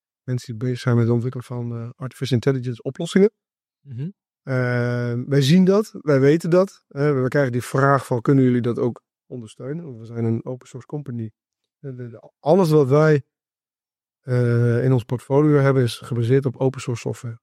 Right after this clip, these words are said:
Speaker 1: En wat wij doen is, wij leveren de support, documentatie, trainingen, certificeringen met name,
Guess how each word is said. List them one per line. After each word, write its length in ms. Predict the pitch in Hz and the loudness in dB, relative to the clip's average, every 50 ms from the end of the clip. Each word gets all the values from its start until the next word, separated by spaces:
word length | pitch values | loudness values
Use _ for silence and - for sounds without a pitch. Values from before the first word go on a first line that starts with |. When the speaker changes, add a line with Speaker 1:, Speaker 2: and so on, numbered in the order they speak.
| _ _ _ | _ _ _
Speaker 1:
En 120 | - 120 | -18 -16
wat 100 | 113 110 | -14 -10
wij 160 | 123 127 135 | -4 0 2
doen 200 | 139 139 139 135 | 4 4 6 4
is, 200 | 131 131 131 - _ _ _ _ _ _ _ _ | 4 2 0 -4 _ _ _ _ _ _ _ _
wij 120 | - 127 | -12 -8
leveren 300 | 131 135 131 127 123 120 | -2 0 2 2 2 0
de 80 | 113 110 | -2 -2
support, 600 | - - 113 - 143 139 139 143 143 139 - _ _ | -4 -6 0 2 4 4 6 4 2 0 -4 _ _
documentatie, 800 | - 143 123 127 123 - 123 117 - 139 139 139 135 - 139 120 | -20 -18 -18 -16 -16 -16 -16 -6 -2 0 0 0 0 -4 -6 -8
trainingen, 580 | - 135 135 131 131 131 131 123 123 131 127 - _ _ _ _ _ _ _ _ _ - | -4 -2 0 2 2 2 2 2 2 0 -2 -6 _ _ _ _ _ _ _ _ _ -6
certificeringen 760 | - 131 127 - - - - 147 135 135 127 127 127 131 123 | -6 -6 -4 -4 -6 0 2 2 4 4 4 4 4 4 4
met 100 | 123 120 | 4 4
name, 420 | 120 123 123 123 123 123 127 123 | 2 2 2 2 2 2 0 -2